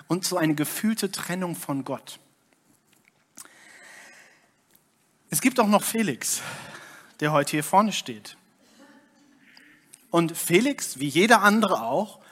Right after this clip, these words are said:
hat auch seinen Eisberg. Und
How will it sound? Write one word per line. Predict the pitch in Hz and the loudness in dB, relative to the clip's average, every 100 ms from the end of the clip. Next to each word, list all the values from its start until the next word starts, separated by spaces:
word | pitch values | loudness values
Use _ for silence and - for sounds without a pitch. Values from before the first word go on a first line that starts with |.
| - | 0
hat | 214 | 4
auch | 285 285 | 4 2
seinen | - 151 139 | 2 2 2
Eisberg. | 143 196 - 110 110 - _ _ _ _ _ _ - - - - - _ | 2 0 -2 -14 -16 -20 _ _ _ _ _ _ -20 -20 -20 -20 -20 _
Und | 185 185 - | -2 -2 -4